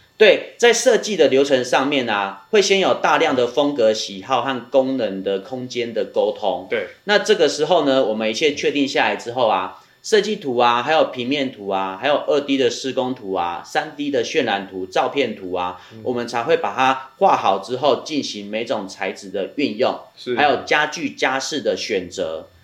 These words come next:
Speaker 1: 那这是一个很相当、很相当漫长的一个过程。通常啊，设计风格选定啊，还有确认生活中需要顾虑的细节啊，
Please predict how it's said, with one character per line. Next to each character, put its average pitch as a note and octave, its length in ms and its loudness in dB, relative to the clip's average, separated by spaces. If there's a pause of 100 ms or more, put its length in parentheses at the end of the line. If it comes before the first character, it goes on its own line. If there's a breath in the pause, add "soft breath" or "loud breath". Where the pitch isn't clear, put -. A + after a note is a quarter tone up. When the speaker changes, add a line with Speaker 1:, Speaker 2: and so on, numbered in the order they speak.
(140 soft breath)
Speaker 1:
那 - 140 2
这 A3+ 180 4
是 G#3 160 -2
一 G3+ 60 -4
个 E3+ 140 2
很 G#2 260 -2
相 C#3+ 340 -2
当、 C3+ 240 -2
很 G#2 240 -10
相 A#2+ 180 -6
当 A#2+ 140 -4
漫 C3 240 -4
长 F#2+ 180 -12
的 G2 140 -4
一 - 20 -4
个 G#2 100 -6
过 A2 220 -2
程。 - 300 -10 (340 soft breath)
通 G3+ 160 0
常 E3 240 0
啊， B2 160 4
设 G3 140 0
计 F#3+ 140 -2
风 F3+ 180 2
格 C#3+ 80 6
选 A#2+ 320 -2
定 C#3 220 0
啊， G#2 340 -2 (160 loud breath)
还 D3 80 4
有 D#3 200 6
确 F#3 180 2
认 D#3+ 160 6
生 E3 240 -2
活 C#3 140 6
中 C#3 300 2
需 F3+ 240 -8
要 E3 160 4
顾 E3+ 260 -4
虑 D#3+ 140 -4
的 A#2+ 100 4
细 C3+ 260 -6
节 F#2+ 260 -4
啊， F2+ 320 -6